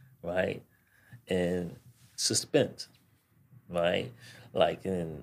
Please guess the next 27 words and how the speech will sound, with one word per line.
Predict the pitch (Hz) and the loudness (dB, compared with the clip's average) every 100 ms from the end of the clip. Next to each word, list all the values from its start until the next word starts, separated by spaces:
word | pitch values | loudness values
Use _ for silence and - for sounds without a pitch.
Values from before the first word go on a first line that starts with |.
| 80 | -2
like, | 87 85 - | 0 0 0
um, | 92 87 82 80 | -2 -2 -2 -2
in | |
Psycho, | - 101 95 - 90 90 90 90 - - - - | 2 4 4 4 4 4 2 -6 -14 -20 -20 -4
the | 95 | 2
shower | - - 101 - | 6 6 4 2
scene, | - 69 60 - - - - - | -2 -4 -6 -10 -18 -20 -20 -14
you | - 113 | -6 0
didn't | 120 98 | 2 2
see | - 90 85 80 - | 2 2 0 -2 4
as | 90 87 | 4 4
to, | - 101 | 0 2
like, | 82 80 | 4 4
today, | - 78 80 80 80 80 | 2 -2 4 4 4 0
the, | 78 76 - - - | -2 -2 -4 -6 -6
the | 76 | 0
knife | 78 90 87 82 - - - - - - - - - | 6 8 6 4 -4 -14 -16 -20 -18 -18 -16 -12 0
going | 78 80 80 | 4 6 4
into | 82 - | 2 -2
the | - | -4
flesh. | - 78 78 80 - - - - - | 0 4 4 2 -4 -14 -18 -18 -6
It's, | - - - | -2 0 4
it, | 101 101 | 4 6
it's | 123 120 | 4 4
the | 117 | 2
suspenseful | 113 107 - - 120 120 101 78 | 2 2 2 6 6 4 -4 6
buildup. | 95 101 78 - - | 8 8 6 0 -6